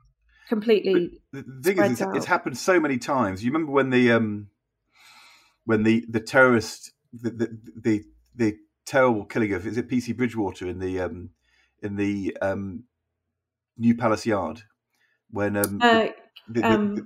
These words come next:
Speaker 2: the terrorist attack on the
Speaker 1: oh,
Speaker 2: police
Speaker 1: goodness.
Speaker 2: officer?
Speaker 1: Yes,
Speaker 2: And the
Speaker 1: uh, Keith Palmer.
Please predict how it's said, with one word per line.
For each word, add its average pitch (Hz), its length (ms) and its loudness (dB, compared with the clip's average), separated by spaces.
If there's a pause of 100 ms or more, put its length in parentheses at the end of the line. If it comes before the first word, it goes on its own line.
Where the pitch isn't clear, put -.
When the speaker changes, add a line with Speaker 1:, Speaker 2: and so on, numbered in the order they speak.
Speaker 2:
the 113 140 0
terrorist 101 420 -2
attack - 340 -6
on 90 140 -10
the 90 200 -8
Speaker 1:
oh, 269 200 0
Speaker 2:
police - 160 -2
Speaker 1:
goodness. 202 280 -8
Speaker 2:
officer? - 120 -14 (600)
Speaker 1:
Yes, 214 360 -2
Speaker 2:
And 233 160 4
the - 100 2
Speaker 1:
uh, 214 480 2
Keith 254 280 0
Palmer. 202 360 -2